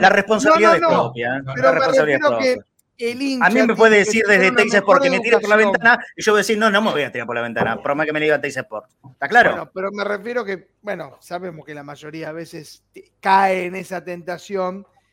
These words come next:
Speaker 2: de, del discurso fácil y masticado. Entonces uno tiene que tener,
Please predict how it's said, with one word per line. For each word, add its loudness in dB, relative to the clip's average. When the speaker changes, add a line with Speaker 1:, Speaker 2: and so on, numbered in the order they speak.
Speaker 2:
de, -10
del -8
discurso -12
fácil -6
y -12
masticado. -6
Entonces -6
uno -10
tiene -10
que -8
tener, -4